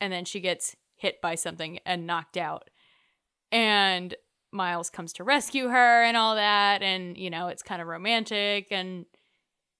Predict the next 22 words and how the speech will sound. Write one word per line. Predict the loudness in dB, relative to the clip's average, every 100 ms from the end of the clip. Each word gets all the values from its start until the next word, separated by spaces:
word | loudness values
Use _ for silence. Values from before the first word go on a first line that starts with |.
| _ _ _ _ _
but | 2 2 2 -4
my | -4 0 0 0 -4
first | -2 -2 -2 0
thought, | 2 2 0
and | -4
it | -4
sounds | -4 -4 -4
really | -4 -4
shitty, | -4 -4 -4
but | -4
my | -4
first | -4 -4 -4 -2
thought | -4 -2
was, | -4 -4 -10 _ -12
"This | -2
book | 2 2
really | 0 -2 0 -2
improves | -6 -2 -2 -2
after | -4 -4
she | -8 -8
gets | -10 -8
whacked." | -2 0 0 -4 -16